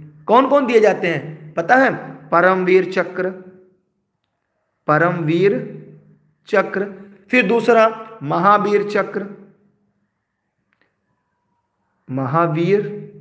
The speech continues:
चक्र, फिर वीर चक्र, वीर चक्र। ये screenshot कर लीजिएगा, अगर आपको सर-, शिक्षक बनना है सरकारी तो आप लोगों को क्लियर करिएगा। समझ में आया आप सबको?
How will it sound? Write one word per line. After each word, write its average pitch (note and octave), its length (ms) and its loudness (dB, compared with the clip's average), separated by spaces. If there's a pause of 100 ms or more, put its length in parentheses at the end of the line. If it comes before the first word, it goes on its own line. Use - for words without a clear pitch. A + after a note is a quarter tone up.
(220)
चक्र, F3+ 420 -4 (540)
फिर D4 200 4 (580)
वीर G#3+ 320 -2
चक्र, - 280 -12 (920)
वीर F3+ 720 -4
चक्र। - 340 -10 (400)
ये A3+ 360 0
screenshot G3+ 540 -2
कर C#3+ 80 -2
लीजिएगा, C3 380 -6 (260)
अगर E3+ 180 2
आपको E3 200 -4
सर-, D#3 240 -8
शिक्षक E3+ 340 -6
बनना C#3+ 320 -2
है A3+ 320 -4
सरकारी F#3 380 -2
तो - 300 -4
आप D#3+ 160 -2
लोगों E3 160 -2
को - 60 -4
क्लियर C3+ 160 -8
करिएगा। B2+ 320 -12 (3750)
समझ A3+ 180 2
में A#3 80 4
आया B3+ 100 6
आप B3 80 0
सबको? B3+ 260 -4